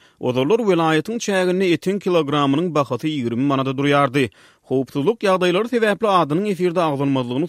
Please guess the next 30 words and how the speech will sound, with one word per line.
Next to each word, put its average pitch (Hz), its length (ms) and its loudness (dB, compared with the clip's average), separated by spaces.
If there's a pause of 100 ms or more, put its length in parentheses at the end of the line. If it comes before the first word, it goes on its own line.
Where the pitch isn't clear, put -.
soraýan 160 480 0
Azatlygyň 135 560 -2
welaýatdaky 120 720 -2
habarçysy 165 580 0 (400)
bu 180 120 -2
barada 170 360 2
ýedinji 123 420 -2 (100)
iýuny 151 260 2
maglumat 120 520 -2
berdi. 135 380 0 (280)
Göýüş 185 340 4
satýan 220 380 -2
telekeçileriň 190 680 0
köpüsi 202 380 -4
dükanlaryny 151 640 0
ýapdylar. 160 480 0 (320)
Et 131 200 -2
otuz 127 300 -2
manat, 175 300 0
jylky 127 360 -4
et 160 100 -6
kırk - 260 -6
beş 131 240 0
manat. 139 260 0 (320)
Öňler 151 380 0
Daşowuzdan 185 540 0
ahal 180 280 0
we 190 140 2
Mary 151 240 2
welaýatlaryna 165 760 0